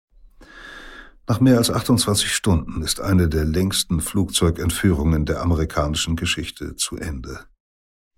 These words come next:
Erst das Schicksal von Southern Airways neunundvierzig, die dreißigste Flugzeugentführung in den U S A im Jahr neunzehnhundertzweiundsiebzig,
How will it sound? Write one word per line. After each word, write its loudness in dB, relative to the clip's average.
Erst 4
das 0
Schicksal 4
von 2
Southern 4
Airways 4
neunundvierzig, 4
die -4
dreißigste 2
Flugzeugentführung 0
in -2
den -2
U -2
S 0
A 4
im 2
Jahr 0
neunzehnhundertzweiundsiebzig, -2